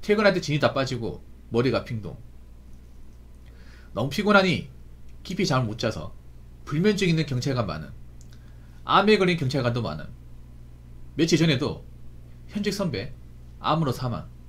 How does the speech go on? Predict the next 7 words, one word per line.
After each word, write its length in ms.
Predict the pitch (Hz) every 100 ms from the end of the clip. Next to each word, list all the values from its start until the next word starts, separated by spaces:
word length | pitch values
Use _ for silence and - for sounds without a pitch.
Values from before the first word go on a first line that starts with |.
| - - - - - -
이전 260 | - 113 151
파출소에서는 640 | 165 180 185 165 151 117 - - - - - -
암 180 | 180 196
환자만 340 | 190 190 160
두 100 | 147
명 120 | 123
있었음 380 | 117 92 -